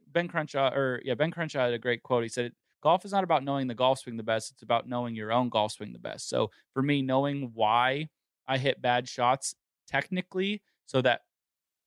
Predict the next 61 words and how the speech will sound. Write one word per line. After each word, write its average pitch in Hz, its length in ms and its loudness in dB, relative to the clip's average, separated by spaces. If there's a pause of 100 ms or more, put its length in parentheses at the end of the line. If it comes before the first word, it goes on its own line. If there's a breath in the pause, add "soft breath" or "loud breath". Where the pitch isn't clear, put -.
(400)
for 131 100 0
me, 131 220 2
it's 127 180 -8
because 120 460 -2
I, 107 380 0 (240)
you 127 80 -4
know, 101 120 -6
whatever, 107 400 -2 (120)
all, 151 220 2
all 185 240 4
the 202 120 2
flaw-, - 300 0 (120)
flaws 143 280 4
I 131 100 0
have 117 340 -2
make 131 280 -6
me 127 220 -4
hit 117 200 -14
the 123 60 -8
ball 113 380 2 (200)
high 131 200 2
and 123 140 -6
to 123 100 -12
the 110 120 -8
right. 95 280 -2 (800)
To 131 100 -4
go 151 140 6
the 160 100 0
opposite 151 420 2
of 165 60 -10
that 175 240 2
would 131 180 2
be 127 140 -4
to 120 80 -6
hit 127 240 -4
a 127 60 -10
ball 113 360 4
low 117 300 4
and 110 140 -8
to 117 100 -12
the 107 80 -12
left. 104 300 -4 (240)
So 120 100 -2
I 117 60 4
try 139 240 0
and 127 160 -6
feel 151 320 -2
like 127 160 4
I'm 120 80 -2
hitting 123 180 -4
it 117 140 -12
low 123 160 0
to 120 60 -6
the 113 60 -4
left 117 220 0
without 117 220 -2
getting 113 240 -8
too - 180 -14
technical. 110 580 -8
And 110 100 -8
that 123 180 2